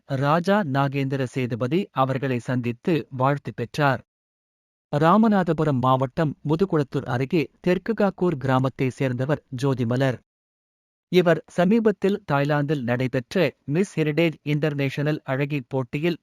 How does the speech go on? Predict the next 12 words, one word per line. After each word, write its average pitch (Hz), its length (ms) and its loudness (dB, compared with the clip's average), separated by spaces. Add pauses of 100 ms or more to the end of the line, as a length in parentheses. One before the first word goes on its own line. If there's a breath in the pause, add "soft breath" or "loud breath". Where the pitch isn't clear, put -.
(100)
ஜோதிமலர் 143 680 0
கலந்து 127 380 -2
கொண்டார். 127 460 0 (920)
இதில் 196 300 4 (100)
முப்பது 185 440 0
நாடுகளில் 147 520 0
இருந்து 147 360 -2 (200)
பெண்கள் 180 440 0
கலந்து 143 360 -2
கொண்ட 135 280 -2
போட்டியில் 151 500 -4 (120)
இவருக்கு 147 500 -2